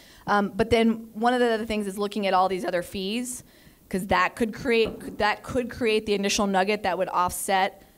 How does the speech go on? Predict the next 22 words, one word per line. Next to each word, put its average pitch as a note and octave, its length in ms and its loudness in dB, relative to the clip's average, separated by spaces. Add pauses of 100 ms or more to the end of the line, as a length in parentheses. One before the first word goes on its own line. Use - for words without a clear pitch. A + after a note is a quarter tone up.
(140)
the F#3+ 80 -4
decrease G3+ 720 0
in F#3 240 4
revenue F#3 440 4
from F3+ 280 0
that E3+ 120 -4
initial F3 380 2
block E3+ 340 2
or F#3 80 0
residential. E3+ 840 2 (420)
Um, F3 400 -4 (440)
to B3+ 100 2
the A3 100 6
extent C4 380 4
that C4 100 4
it G#3+ 140 0
doesn't, A3 360 4
it A#3+ 140 -2
does, A3 260 4
it G#3 140 -6
does A3+ 240 4
mean B3 540 0